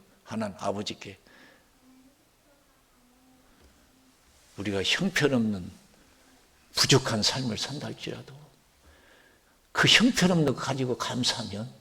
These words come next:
하나님 기뻐 받으시고 큰 은혜를 베풀어 주실 줄로 믿습니다. 할렐루야. 하나님, 예수님께 그걸 받으시고 감사하고 아버지께 감사하고 띄어서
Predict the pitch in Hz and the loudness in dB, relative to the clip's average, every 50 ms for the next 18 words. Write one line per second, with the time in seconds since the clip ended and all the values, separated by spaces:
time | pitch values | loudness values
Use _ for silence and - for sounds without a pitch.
0 | - - - - - - - - - - _ - - - 156 147 131 120 117 113 | -20 -20 -20 -20 -20 -20 -20 -20 -20 -20 _ -10 -2 0 4 6 6 6 6 4
1 | - - 175 - - 123 110 107 104 - - 98 - - 107 - - 117 113 - | 4 2 0 2 0 -2 -2 -2 -4 -4 -4 -4 -2 -2 -4 -6 -10 -16 -18 -20
2 | - _ _ - _ - - - - - - - - _ _ - - - - - | -20 _ _ -20 _ -20 -20 -20 -20 -20 -20 -20 -20 _ _ -10 0 4 4 6
3 | - 208 165 123 120 127 123 107 110 107 - - 110 107 - - 120 107 - - | 6 6 6 8 8 8 6 6 4 0 -2 -4 -6 -4 -4 -2 -2 -2 -2 0
4 | - - - - 110 - - 123 110 104 101 98 98 107 - - - - 123 175 | 2 4 4 4 2 0 0 0 0 0 0 -2 0 2 4 2 2 2 -2 -4
5 | - - - 131 131 - - - - - - - - - - - - - - - | -4 -6 -8 -8 -10 -12 -16 -20 -20 -20 -20 -20 -20 -20 -20 -20 -20 -20 -20 -16
6 | - - - 147 170 156 147 147 139 131 135 139 139 127 123 - - - - - | -8 0 6 10 12 12 12 12 10 8 6 4 2 0 -4 -10 -16 -20 -20 -20
7 | - - - - - - - - - - - - - - 110 95 90 73 - - | -20 -20 -20 -20 -20 -20 -20 -16 -10 -4 -2 2 4 4 4 4 0 -2 -4 -8
8 | - - - - - - 143 147 139 - 143 131 123 - 131 120 110 - - 131 | -16 -20 -20 -16 -4 4 4 6 6 6 2 0 2 2 0 0 0 0 -2 -2
9 | 117 - - 120 - 127 113 - 123 123 - - - - - - 127 135 131 - | -2 -2 -6 -8 -6 -6 -6 -6 -8 -10 -8 -8 -8 -8 -6 -4 -4 -4 -4 -4
10 | - - 131 135 - - - - _ _ - - - _ - 98 110 127 127 120 | -6 -6 -10 -12 -14 -14 -16 -20 _ _ -20 -20 -20 _ -2 2 2 2 2 2
11 | - - 120 110 - - 113 117 113 - - 113 107 - 113 123 - - - - | -2 0 -2 -2 -2 -2 -6 -4 -4 -4 -4 -6 -8 -10 -10 -12 -14 -20 -20 -20
12 | - - - - - - - 226 220 196 170 143 - - | -20 -20 -20 -20 -20 -8 0 4 8 8 8 8 6 2